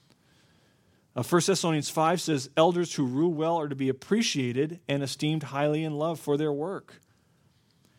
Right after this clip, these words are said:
Uh, f-, later on in verse eighteen of chapter sixteen,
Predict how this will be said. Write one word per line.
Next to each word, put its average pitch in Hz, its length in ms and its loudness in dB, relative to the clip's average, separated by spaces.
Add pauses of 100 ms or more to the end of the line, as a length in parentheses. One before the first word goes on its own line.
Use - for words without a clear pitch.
(420)
Uh, 127 100 0
f-, - 180 -8 (180)
later 151 300 4
on 165 200 0
in 135 120 -4
verse 135 360 -2
eighteen 156 420 0
of 127 120 -4
chapter 131 360 -2
sixteen, 147 640 -2